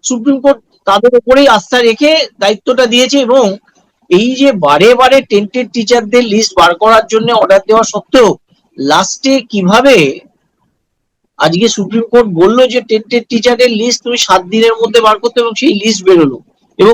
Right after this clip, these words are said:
তার পরবর্তী কি ক্ষেত্রে কি দেখলাম আমরা, জাস্টিস সঞ্জয় কুমারের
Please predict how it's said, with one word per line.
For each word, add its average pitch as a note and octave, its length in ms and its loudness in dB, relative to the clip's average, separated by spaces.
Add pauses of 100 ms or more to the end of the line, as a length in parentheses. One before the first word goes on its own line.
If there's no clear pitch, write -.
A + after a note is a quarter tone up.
(120)
তার A3 180 0
পরবর্তী C4 540 0
কি C4+ 140 -4
ক্ষেত্রে B3+ 360 -4
কি B3+ 140 -6
দেখলাম B3+ 300 2
আমরা, B3+ 220 2
জাস্টিস A#3 400 -2
সঞ্জয় A3+ 340 0
কুমারের B3 420 0